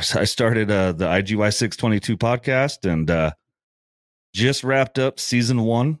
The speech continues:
Um, I'm taking a step back for a minute to, uh, kinda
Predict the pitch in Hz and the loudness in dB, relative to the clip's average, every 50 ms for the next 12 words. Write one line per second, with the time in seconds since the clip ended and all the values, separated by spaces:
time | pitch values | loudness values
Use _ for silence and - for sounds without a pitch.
0 | _ _ _ _ _ - 87 90 90 90 87 85 85 82 85 73 87 92 87 - | _ _ _ _ _ -2 0 0 2 2 2 2 2 0 0 0 0 0 0 0
1 | 101 101 - 104 101 - - 120 104 - 85 98 95 101 - - - 113 104 95 | -2 0 0 0 -2 0 0 0 -2 0 0 0 0 0 0 -2 -2 0 0 2
2 | 92 98 101 104 - - - 101 92 90 87 85 85 87 85 82 - - 104 95 | 2 2 0 -2 -2 -2 0 0 2 2 2 2 2 0 0 -2 -2 0 0 2
3 | 92 90 82 | 2 0 -2